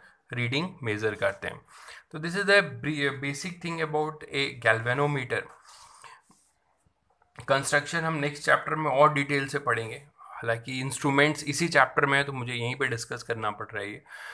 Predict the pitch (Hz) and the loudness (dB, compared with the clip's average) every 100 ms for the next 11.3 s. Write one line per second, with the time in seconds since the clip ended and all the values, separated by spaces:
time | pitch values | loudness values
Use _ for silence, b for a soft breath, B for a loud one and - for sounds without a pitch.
0 | B B B _ 131 156 151 196 180 170 | B B B _ -2 0 2 4 4 2
1 | - 180 180 - - - 180 185 - 123 | 0 -2 -2 -8 -14 -12 -8 -8 -8 2
2 | 131 131 147 185 226 226 202 208 208 196 | 6 6 4 2 2 0 -2 2 2 2
3 | 196 165 175 180 170 160 160 165 165 170 | -2 -2 -2 -4 -2 -2 -2 -6 -8 -10
4 | - 139 - 147 143 156 160 160 156 151 | 0 2 2 -6 -8 -8 -6 -6 -4 -4
5 | 135 120 110 - 139 131 139 131 131 139 | -4 -4 -6 -8 -8 -4 0 4 4 4
6 | 151 156 147 160 123 123 117 - 113 - | 0 -2 0 0 0 -6 -8 -8 -8 -8
7 | B B B B 170 196 208 202 156 147 | B B B B -8 -6 -4 -4 4 4
8 | 147 160 175 185 170 180 180 170 170 170 | 6 0 0 -2 -4 -6 -4 -4 -4 2
9 | 160 170 175 175 143 156 160 165 165 156 | 4 4 -2 -4 2 4 4 4 4 2
10 | 135 123 123 113 117 - 113 110 120 - | 0 -2 -2 -2 -4 -6 -4 -6 -8 0
11 | 135 135 156 | 4 4 2